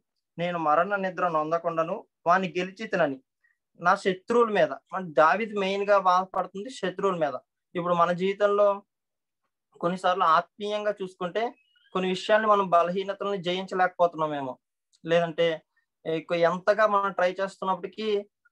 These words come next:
ఆ బలహీనతల నుండి బయటికి రాలేకపోవడం, లేదంటే మనం physical గా చూసుకుంటే ఈ లోకంలో ఎంతో మంది మన పట్ల శత్రు-, అంటే శత్రువులు ఉన్నారేమో, వారిని మనం సమాధాన పరచాలంటున్నా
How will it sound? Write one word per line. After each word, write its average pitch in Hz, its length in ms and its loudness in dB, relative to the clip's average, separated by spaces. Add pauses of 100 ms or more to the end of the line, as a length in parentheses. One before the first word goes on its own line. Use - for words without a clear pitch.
ఆ 165 60 4
బలహీనతల 196 600 0
నుండి 196 160 -4
బయటికి 170 300 0
రాలేకపోవడం, 160 640 0 (140)
లేదంటే 170 580 -2 (320)
మనం 165 540 0 (300)
physical 202 400 2
గా 214 100 4
చూసుకుంటే 202 560 0
ఈ - 20 0
లోకంలో 185 600 0 (320)
ఎంతో 175 280 0
మంది 202 200 0
మన 185 180 0
పట్ల 180 300 -4
శత్రు-, 170 560 -2 (120)
అంటే 170 260 -6
శత్రువులు 185 440 2
ఉన్నారేమో, 160 560 2 (260)
వారిని 175 680 0
మనం 175 320 0
సమాధాన 190 440 4
పరచాలంటున్నా 202 920 -4